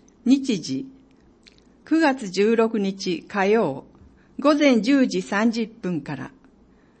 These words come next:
白地区畑活動終了後。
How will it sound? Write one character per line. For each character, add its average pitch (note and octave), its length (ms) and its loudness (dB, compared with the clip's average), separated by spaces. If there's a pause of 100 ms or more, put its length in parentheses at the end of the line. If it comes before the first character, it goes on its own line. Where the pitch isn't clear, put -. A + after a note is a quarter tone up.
(140)
白 C#4 360 0
地 C#4 160 -6
区 E3+ 320 -4 (260)
畑 D4 420 0
活 C#4+ 300 -2
動 F3 200 2
終 G3 340 -2
了 F3+ 260 -2
後。 C3+ 240 -6